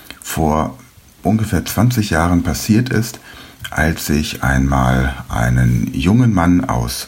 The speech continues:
Ghana bei mir zu Besuch hatte, weil er bei uns an der Schule damals eine Ausbildung absolviert hat,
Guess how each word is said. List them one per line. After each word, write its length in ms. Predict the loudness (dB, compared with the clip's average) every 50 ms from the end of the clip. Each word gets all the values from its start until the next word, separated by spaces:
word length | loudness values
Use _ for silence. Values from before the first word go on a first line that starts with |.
| -12 -8 -4
Ghana 680 | -2 0 0 2 2 2 2 2 2 2 2 0 -2 -4 -10 -20 -20 -20 -20 -20 -18 -16 -16 -8 -4
bei 160 | -2 0 0 2
mir 420 | 2 2 2 2 2 2 0 -2 -6 -12 -14
zu 160 | -8 -4 -2
Besuch 360 | -2 0 2 2 2 4 4 2
hatte, 340 | 2 2 2 0 0 0 -2 -8 -14 -16 -16 -16 -16 -14 -10 -6
weil 420 | -2 0 2 2 2 0 0 -2
er 560 | -2 -2 0 0 2 2 2 2 0 0 -2 -6 -14 -20 -12 -6
bei 140 | -4 -2 0
uns 300 | 2 2 2 2 0 -2
an 140 | -2 -2 0
der 320 | 0 0 -2 -2 -6 -8 -12 -16 -20 -20 -20 -20 _ _ _
Schule 460 | -12 -4 0 0 2 2 4 2 2
damals 500 | 2 2 2 2 2 2 0 -2 -2 -4
eine 200 | -4 -2 -2 0
Ausbildung 540 | 0 0 0 0 -2 0 0 2 2 4 2
absolviert 640 | 2 0 0 -2 -2 -2 -2 -2 -2 -2 -2 -2 -2
hat, 180 | -2 -2 -4